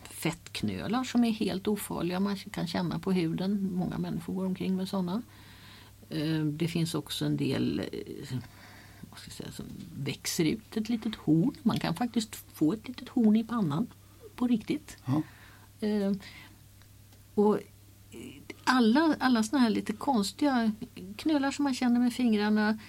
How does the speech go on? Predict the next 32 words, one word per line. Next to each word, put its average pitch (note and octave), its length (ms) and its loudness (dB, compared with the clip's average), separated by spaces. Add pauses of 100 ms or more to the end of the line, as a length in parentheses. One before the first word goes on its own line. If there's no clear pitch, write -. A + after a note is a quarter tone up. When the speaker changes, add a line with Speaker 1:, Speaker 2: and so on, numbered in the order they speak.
(320)
Speaker 1:
de A3 240 4
ska G#3 220 -2
man, F#3+ 300 2 (340)
eh, E3+ 260 -12 (360)
gå - 140 -6
till D#3+ 240 -2 (180)
sin E3+ 200 2
doktor D4 500 0
och G3+ 80 -2
så - 180 -2
kommer F#3+ 340 -2
man - 220 0
att - 80 -6
ta, - 200 -8
sticka - 260 -6
en - 60 -2
nål D4 280 0
i C4+ 80 2
det C4 60 0
där G3 200 0
och G3 80 -2
suga G3 300 -2
ut - 140 -6
lite F#3 200 -6
celler - 440 -6
och E3 100 -8
se - 200 -4
vad - 120 -6
det D3+ 60 -4
är D3+ 40 -4
för - 140 -10
sort, - 580 -6